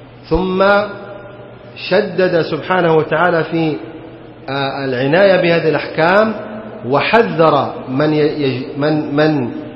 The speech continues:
يعتدي على هذه الأحكام والحدود ولا يأتمر بها ولا يطبقها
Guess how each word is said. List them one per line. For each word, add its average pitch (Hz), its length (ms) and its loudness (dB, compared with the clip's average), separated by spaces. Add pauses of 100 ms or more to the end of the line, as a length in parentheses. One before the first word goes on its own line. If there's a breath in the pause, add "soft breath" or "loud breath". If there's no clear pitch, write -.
(100)
يعتدي 180 600 2
على 160 220 4
هذه 156 180 0
الأحكام 143 480 0
والحدود 160 680 2 (320)
ولا 165 320 4
يأتمر 170 640 2
بها 151 240 2
ولا 147 240 2
يطبقها 202 760 4